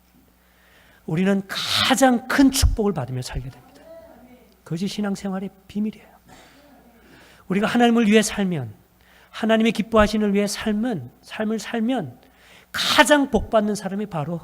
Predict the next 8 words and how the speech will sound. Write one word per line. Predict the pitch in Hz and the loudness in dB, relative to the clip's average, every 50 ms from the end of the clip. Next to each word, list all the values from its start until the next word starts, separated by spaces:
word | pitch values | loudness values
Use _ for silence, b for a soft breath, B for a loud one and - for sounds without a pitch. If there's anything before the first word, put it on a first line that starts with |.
| - - | -14 -16
내가 | - 123 135 165 185 240 233 | -10 -6 -6 -4 -4 -4 -6
됩니다. | - - - - - - - - _ _ _ _ _ _ _ _ _ _ - - - - - - _ - | -6 -8 -16 -20 -20 -20 -20 -20 _ _ _ _ _ _ _ _ _ _ -20 -20 -20 -20 -20 -20 _ -20
바로 | - - 202 208 233 | -16 -10 -8 -6 -4
우리 | 214 214 240 | -4 -4 -6
자녀가 | 233 - - - 190 226 254 269 233 | -8 -8 -4 -2 -2 -2 -2 -4 -6
됩니다. | - - - _ _ - - - - _ _ _ _ _ _ _ - - - - - - - _ - | -8 -10 -18 _ _ -20 -20 -20 -20 _ _ _ _ _ _ _ -20 -20 -20 -20 -20 -20 -20 _ -8
그것이 | 196 196 - 247 | -6 -6 -4 -6
신앙생활의 | 226 - - - 220 214 226 208 - 220 190 185 196 190 220 175 | -8 -8 -6 -6 -4 -4 -4 -6 -6 -6 -6 -6 -6 -6 -6 -8